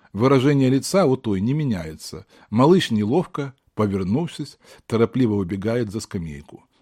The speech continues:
Нас он побаивается. «Мне больше тут не сидится»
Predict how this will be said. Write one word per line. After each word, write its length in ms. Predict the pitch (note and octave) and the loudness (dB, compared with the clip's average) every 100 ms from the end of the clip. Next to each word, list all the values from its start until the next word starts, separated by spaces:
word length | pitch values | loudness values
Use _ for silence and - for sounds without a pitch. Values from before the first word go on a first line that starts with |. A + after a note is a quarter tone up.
| - | -10
Нас 320 | F#2 D#3+ - | -4 -2 -2
он 240 | D#3 D#3+ - _ - | -6 -8 -12 _ 0
побаивается. 960 | F3+ B2 F#2+ D#2 B1+ B1+ - - - - _ _ _ _ _ _ _ _ _ _ _ _ | 0 2 -2 -4 -10 -16 -12 -12 -14 -20 _ _ _ _ _ _ _ _ _ _ _ _
«Мне 320 | - B2 F3+ A3+ | -2 4 6 6
больше 480 | F3+ G3+ F#3+ - | 6 6 4 0
тут 380 | F3+ - F3+ - | -4 -2 -4 -4
не 180 | - C#3+ | -6 -6
сидится» 800 | - C#3+ G2 E2+ - - - - | -6 -8 -10 -12 -12 -16 -16 -20